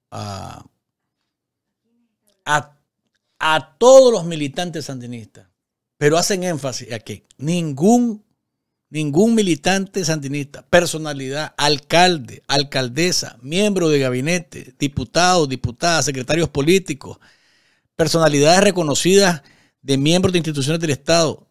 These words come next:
no podemos incorporarnos a iniciativas propias o particulares. Esa es la primera.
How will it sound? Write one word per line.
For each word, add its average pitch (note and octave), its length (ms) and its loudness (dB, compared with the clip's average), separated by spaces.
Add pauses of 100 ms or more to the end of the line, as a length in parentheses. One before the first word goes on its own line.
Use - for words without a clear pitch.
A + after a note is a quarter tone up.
no D#3+ 340 -4
podemos E3 480 -4
incorporarnos C#3 800 -6
a - 80 -14
iniciativas A#2+ 800 -12 (240)
propias - 840 -2 (1120)
o C3 120 -10
particulares. F2 880 -10
Esa D3 160 -4
es E3 40 -4
la D#3 100 -2
primera. G#2 460 -8